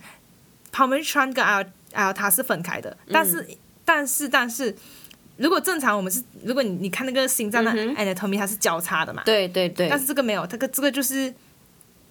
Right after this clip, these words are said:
Speaker 1: 它没有，
Speaker 2: 冲。
Speaker 1: 它没有交叉到，
Speaker 2: 对。
Speaker 1: 所以变成，呃，pulmonary，呃，呃，pulmonary trunk的那个vessels去到systemic，然后aorta
Speaker 2: 嗯。
Speaker 1: 去到，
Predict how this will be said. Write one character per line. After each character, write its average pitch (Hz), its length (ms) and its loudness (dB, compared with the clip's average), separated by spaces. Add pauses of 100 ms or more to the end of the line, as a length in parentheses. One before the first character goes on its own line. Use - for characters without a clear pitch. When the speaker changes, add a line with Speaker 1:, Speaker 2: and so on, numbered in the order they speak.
(140)
Speaker 1:
它 262 160 2
没 247 120 0
有， 247 100 4
Speaker 2:
冲。 208 340 2
Speaker 1:
它 - 160 2
没 285 120 0
有 214 100 4
交 190 280 2
叉 190 260 0
到， 202 180 4
Speaker 2:
对。 196 60 -4
Speaker 1:
所 247 100 0
以 226 100 -4 (200)
变 311 160 0
成， 196 300 -2 (300)
呃， 190 340 2
pulmonary， 220 920 0
呃， 202 180 0 (100)
呃， - 160 -6 (380)
pulmonary 214 500 0
trunk 202 340 0
的 208 120 0
那 208 100 -2
个 214 240 0 (260)
vessels 208 440 0
去 - 200 0
到 226 140 2
systemic， 185 540 -2 (320)
然 190 100 -2
后 214 140 2 (100)
aorta 190 540 2
Speaker 2:
嗯。 175 80 -6
Speaker 1:
去 247 340 0
到， 208 300 2